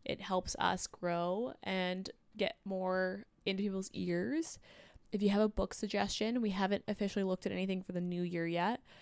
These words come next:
so send them our way. We have a form on our website where you can suggest a book for us to read.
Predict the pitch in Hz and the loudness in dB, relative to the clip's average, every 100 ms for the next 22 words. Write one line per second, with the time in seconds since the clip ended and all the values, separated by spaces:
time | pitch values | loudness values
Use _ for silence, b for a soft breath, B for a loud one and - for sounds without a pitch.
0 | B - - 190 185 185 - 190 185 180 | B -2 4 8 8 6 0 4 4 6
1 | 175 208 226 196 185 - 185 175 175 170 | 6 6 6 4 0 -2 -2 0 0 0
2 | 170 175 - 208 226 240 202 190 - - | 2 2 4 4 4 2 2 2 0 -4
3 | - - 180 226 - - 233 - 233 226 | -2 -2 0 0 0 -2 -2 0 -2 0
4 | 220 220 226 | 2 2 0